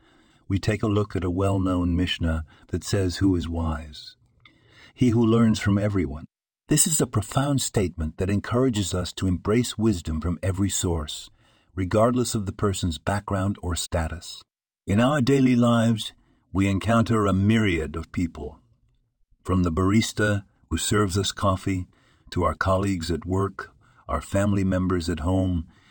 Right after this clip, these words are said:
and even the stranger we meet on the street. Each person,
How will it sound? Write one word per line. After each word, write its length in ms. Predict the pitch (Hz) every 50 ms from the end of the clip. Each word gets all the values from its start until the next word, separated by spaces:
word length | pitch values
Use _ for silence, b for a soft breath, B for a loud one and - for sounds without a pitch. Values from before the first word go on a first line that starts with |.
| b b b b b b
and 120 | 82 98
even 220 | 110 117 110 120 117
the 80 | 113
stranger 640 | 101 - - - 135 127 123 120 107 85 90 85 76
we 120 | 80 85
meet 320 | 80 82 85 82 78 - -
on 180 | - 73 76
the 60 | 76
street. 380 | - - - - 82 78 73 73 - _ _ _ _ _ _ _ -
Each 260 | 135 156 160 - -
person, 460 | - - 107 98 - - 101 107 -